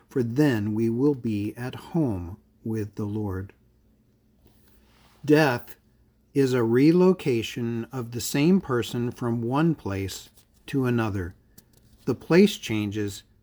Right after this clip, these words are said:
but the person remains the same. The same person who becomes absent from his or her body becomes present with the Lord.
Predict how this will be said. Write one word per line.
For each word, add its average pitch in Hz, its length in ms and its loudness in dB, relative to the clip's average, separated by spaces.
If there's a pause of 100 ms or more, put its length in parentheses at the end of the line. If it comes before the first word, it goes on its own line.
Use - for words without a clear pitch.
(280)
but 127 140 -2
the 131 180 2
person 117 640 -2
remains 117 580 -2
the 131 140 -8
same. 98 480 -6 (1000)
The 127 100 0
same 151 340 2
person 165 500 2
who 139 200 0
becomes 120 500 -4
absent 160 640 -2 (340)
from 131 500 0 (200)
his 160 260 4
or 123 140 2
her 123 180 -2
body 123 640 -2 (320)
becomes 123 420 -4
present 127 640 -2
with 113 200 -4
the 117 80 -4
Lord. 104 440 -4